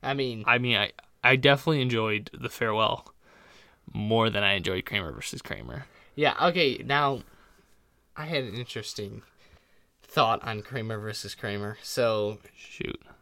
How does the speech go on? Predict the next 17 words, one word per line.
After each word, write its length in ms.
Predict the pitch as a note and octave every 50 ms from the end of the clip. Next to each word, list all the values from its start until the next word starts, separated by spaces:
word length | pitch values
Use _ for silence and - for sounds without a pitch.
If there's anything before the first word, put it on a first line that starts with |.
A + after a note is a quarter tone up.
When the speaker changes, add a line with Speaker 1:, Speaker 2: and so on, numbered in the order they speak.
| _ _ -
Speaker 1:
I 100 | - A#2+
can't 360 | - - - D3+ D3 D3+ C#3+
spoil 580 | - - - - - B2+ A#2+ A2+ G2+ D#2+ C#2 -
it. 140 | - - - - - - - - - - - - - - C3+ - -
But 260 | - B2 A2+ G#2+ - -
basically, 1040 | C3+ E3 F#3 G#3 G3+ - - F3 - - D#3 C#3+ C3+ B2+ A#2+ A#2 G#2+ G#2 - - _ -
you 140 | B2 B2+
know, 440 | A#2+ A#2 A2 G#2+ G#2 G#2 - - - - - _ _ _ _ - _ _ _ _ _ _ _ _ _ _ _ _ _ _ _ -
I 160 | - A#2+ C3
mean, 460 | B2+ B2+ A#2+ A#2+ A2+ G#2+ G#2+ G#2+ - - _ _ -
I, 160 | B2+ C3 -
I'm 180 | - C#3+ D#3 D#3+
not 240 | E3 E3+ E3 D3+ -
gonna 180 | D3 B2+ B2+
spoil 440 | - - - A2+ G#2 F#2+ E2+ E2+ -
it. 100 | - - - _ _ _ _ _ _ _ _ _ _ _ _ -
But 340 | - B2 A#2 G#2 G2+ -